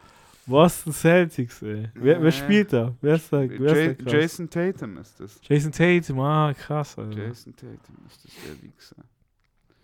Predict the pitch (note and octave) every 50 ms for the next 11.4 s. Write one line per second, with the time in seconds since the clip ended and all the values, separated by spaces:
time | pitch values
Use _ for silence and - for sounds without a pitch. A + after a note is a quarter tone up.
0 | _ _ _ _ _ - - D3 F#3 - A#2+ A2+ - C#3 B2+ B2 A#2+ A#2 A2+ A2+
1 | A2 G#2+ A#2 A#2+ A#2+ A#2+ A#2+ A2+ G#2+ A#2 A#2 A2+ - - G#2+ G2 F#2 F2 - -
2 | _ _ _ - - - G#2+ A2 G2+ _ - - A2 A2 G#2 G#2+ - - - -
3 | A#2+ A#2+ - _ _ - - - - - _ - - G2+ G#2+ G#2 G2+ E2 F2+ G2+
4 | G#2 - B2+ A#2 - B2 A#2 - - A#2+ A#2 - - A2+ F#2+ G#2 G2 - - G#2+
5 | G#2 G2+ - - A2+ A2+ - - G#2+ G2 G2 F#2+ F#2+ G2 G2+ _ - C#3 C3+ G#2
6 | B2+ C3+ C3 B2 - _ - B2 G#2 C3 C3 B2 - _ _ _ _ - F#2+ G2
7 | G#2 G2+ G2 F#2+ G2 G2 G2 G2 F#2+ F#2+ F#2 F2+ F2+ - _ _ _ - - -
8 | A#2+ A#2 C3+ C3 B2 - - - C3 B2 A2+ - - B2+ A#2+ A#2+ A#2+ A2+ G#2+ -
9 | - - _ _ _ _ _ _ _ - A#2+ A#2 A2+ A2 A#2+ B2 B2 A#2+ A#2+ A#2+
10 | B2 A#2+ A#2+ A#2 A2 F#2+ - - - - - F2 G#2 A#2+ A2+ E2 F2 A2+ A#2+ A2+
11 | A#2+ B2 B2 A#2+ G#2+ - - _